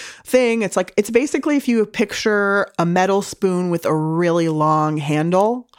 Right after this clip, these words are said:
it's meant to crack it. You crack an egg in it, and then you hold this thing with this long handle over the flame, and it sizzles, and it fries this egg in olive oil over the flame, and then you slip it out. And it's this really exquisite thing.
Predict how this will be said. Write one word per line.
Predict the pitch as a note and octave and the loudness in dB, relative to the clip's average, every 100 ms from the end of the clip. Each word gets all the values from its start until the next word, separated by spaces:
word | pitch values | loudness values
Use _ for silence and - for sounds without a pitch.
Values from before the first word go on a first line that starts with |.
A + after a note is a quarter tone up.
| - - - - | -16 -14 -14 -8
it's | G3 F#3 | -6 -4
meant | F#3+ G3 G3+ | -2 0 -2
to | - - G3+ | -6 -6 -2
crack | - E3+ F3+ | 0 0 -2
it. | - | -4
You | F#3+ | -4
crack | - F3 G#3+ | 0 0 2
an | A3 | 0
egg | E3+ | 2
in | E3+ | 2
it, | D#3+ G#3 - - - | 0 -2 -6 -14 -4
and | F3+ F3+ | -2 0
then | E3+ | 0
you | D#3+ | -2
hold | D3+ F#3 E3 E3 E3 - - | 0 2 2 2 -4 -8 -6
this | D#3+ | -2
thing | - D4 G3 | 0 2 0
with | F3+ | -4
this | E3+ F3 | -4 -2
long | E3+ E3+ | -2 -2
handle | F3 F#3+ F3+ E3 - | -2 -2 0 0 0
over | F#3 E3 | 0 2
the | E3 | -2
flame, | - F#3+ E3+ E3+ C#3+ | -2 0 0 0 -2
and | D#3+ | -4
it | - | -4
sizzles, | - F3+ D#3 D3+ D#3 - - - | -2 0 2 0 -2 -10 -18 -8
and | - | -4
it | - | -2
fries | - E3 E3 | 2 2 2
this | D#3+ D#3 | 0 -2
egg | C3 C3+ C3+ | 0 0 0
in | C#3 | 0
olive | C#3+ D3+ D#3 | 2 2 2
oil | C#3+ C3 C3+ C#3 _ | 0 2 0 -4 _
over | D#3+ C#3+ | -2 0
the | C#3+ | -2
flame, | - D#3+ D3 D3+ | 0 0 2 0
and | |
then | D3+ | -2
you | D3 | -2
slip | - F3 E3 | -2 -2 0
it | D#3 | 0
out. | D3 | 0
And | F#3+ | 0
it's | G3 | -2
this | C4 - | -6 -2
really | D4+ D4 F3+ | 2 2 2
exquisite | - - F3 D#3+ - | -2 -2 0 0 -2
thing. | C3+ - | -4 -4